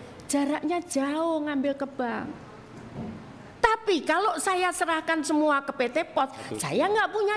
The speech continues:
Speaker 1: duit. Jadi kayak, kayak Aceh besar itu, Bu, dia nggak ada bank itu. Dia kalau itu butuh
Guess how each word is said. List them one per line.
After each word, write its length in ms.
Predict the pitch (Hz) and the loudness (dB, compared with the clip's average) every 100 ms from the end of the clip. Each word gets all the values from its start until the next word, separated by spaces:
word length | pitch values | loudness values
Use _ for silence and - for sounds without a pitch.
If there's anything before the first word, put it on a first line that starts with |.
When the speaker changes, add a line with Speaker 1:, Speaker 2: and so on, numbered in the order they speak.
| 392 | 2
Speaker 1:
duit. 460 | 453 466 392 320 - - - - - - - - - - - - - - - - - - - - - - - - - | 4 4 4 2 -2 -14 -16 -16 -16 -16 -16 -16 -18 -18 -18 -18 -16 -16 -16 -16 -16 -16 -16 -16 -16 -16 -16 -16 0
Jadi 220 | 359 359 480 | 2 2 2
kayak, 400 | 453 415 381 277 - - - - | 2 4 2 0 -6 -14 -12 0
kayak 360 | 330 330 330 - - - | 2 4 0 0 -12 -2
Aceh 320 | 294 294 330 302 | 0 2 0 0
besar 340 | 247 - 240 214 | -2 0 0 0
itu, 180 | 190 - | -2 -4
Bu, 140 | - - - | -6 -8 0
dia 180 | 381 539 | 2 6
nggak 160 | 359 339 440 | 6 4 2
ada 120 | 302 | 0
bank 220 | - 202 190 185 | 2 2 2 -2
itu. 140 | - - - - - - - - - - - - - - - - | -6 -10 -14 -14 -16 -18 -18 -16 -16 -18 -18 -18 -18 -18 -18 -2
Dia 300 | - 320 403 | 6 6 6
kalau 260 | 392 392 359 381 | 2 2 4 2
itu 420 | - 330 311 285 - - | 2 4 4 2 -6 0
butuh 400 | 269 240 254 370 | 4 4 6 4